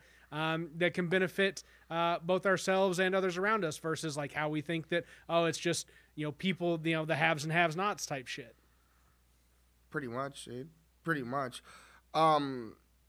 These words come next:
Speaker 2: like, the fragmented media thing, that needs to, that was in the eighties and stuff, and that was a Supreme Court ruling
Speaker 1: Was it
Speaker 2: that
Speaker 1: Supreme Court, or was it Ronald Reagan just being like, "The Fairness Act is no longer, the Fairness Doctrine is no longer a thing,
Speaker 2: Yeah.
Speaker 1: and news can say whatever dumb shit they want to and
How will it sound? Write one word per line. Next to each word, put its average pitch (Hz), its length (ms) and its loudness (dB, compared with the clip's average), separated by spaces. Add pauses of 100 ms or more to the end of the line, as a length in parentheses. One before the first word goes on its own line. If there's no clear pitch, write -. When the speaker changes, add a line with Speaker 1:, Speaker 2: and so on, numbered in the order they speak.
(160)
Speaker 2:
like, 165 200 0
the 156 60 -8
fragmented 190 680 0
media 170 440 -2
thing, 160 260 -8
that 151 180 -2
needs 143 220 -8
to, 123 140 -10
that 165 200 -2
was 160 160 -4
in 143 120 -6
the 131 160 -8
eighties 127 500 -6
and 110 160 -12
stuff, 117 280 -10
and 131 100 -10
that 131 100 -8
was 127 140 -8
a 123 60 -8
Supreme 139 520 -8
Court 131 380 -2 (240)
ruling 131 640 -2 (480)
Speaker 1:
Was 143 100 2
it 202 80 4
Speaker 2:
that - 80 2
Speaker 1:
Supreme 214 340 2
Court, 233 320 8
or 214 80 6
was 190 200 4
it 180 120 0
Ronald 180 280 2
Reagan 175 240 2
just 160 160 -6
being 165 180 0
like, 160 200 0
"The 156 80 -6
Fairness 214 420 2
Act 139 260 -4
is 143 80 -10
no 185 160 0
longer, 190 300 0
the 156 100 -8
Fairness 208 300 -2
Doctrine 156 340 -2
is 139 100 -8
no 180 140 -2
longer 190 280 -4
a - 20 -6
thing, 185 360 -4 (260)
Speaker 2:
Yeah. 165 220 6
Speaker 1:
and 160 460 0
news 202 400 2
can 180 220 0
say 202 260 2
whatever 208 280 2
dumb 202 240 2
shit 202 220 -2
they 202 120 2
want 190 240 2
to 160 180 0
and 143 100 -4